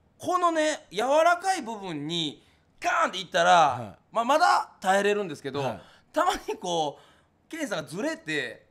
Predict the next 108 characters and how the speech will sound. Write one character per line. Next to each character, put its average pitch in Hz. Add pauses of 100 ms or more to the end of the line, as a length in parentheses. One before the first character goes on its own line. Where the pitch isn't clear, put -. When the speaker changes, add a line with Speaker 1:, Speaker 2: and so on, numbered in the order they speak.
(100)
Speaker 1:
お 208
尻 277
の 156
こ 151
の 143 (260)
サ 302
イ 269
ド 160
を 135 (160)
巻 254
き -
込 349
む 339
時 311
あ 294
る 135
ん -
で -
す 120
よ。 107
Speaker 2:
は 165
い 175
は 156
い 147
は 117 (100)
い。 76 (140)
Speaker 1:
あ 370
ん 392
時 285
が 151
も 143
う 139
耐 180
え 214
れ 277
な 285
い -
っ -
す -
ね。 127 (460)
Speaker 2:
は 190
あ、 190
巻 220
き -
込 269
み 233
ね、 240
巻 196
き -
込 226
み 220
事 190
故。 127 (140)
Speaker 1:
<laughs> -
い -
や 202
い - (100)
や、 139
そ 180
れ 226
を 220
そ 220
う -
言 240
う 208
か 160
僕 131
は 117
知 185
ら 180
ん 175
け 180
ど。 -
Speaker 2:
い -
や、 247
巻 247
き 233
込 254
み 240
事 214
故 196
ね。 196
Speaker 1:
巻 202
き 202
込 208
み 202
事 185
故、 170
Speaker 2:
わ 190
か -
り 165
ま 135
す。 127
Speaker 1:
そ -
う。 -
Speaker 2:
僕 220
は 277
で 254
も 208
巻 247
き -
込 285
み 269
事 240
故 220
よ 160
り 147
も、 135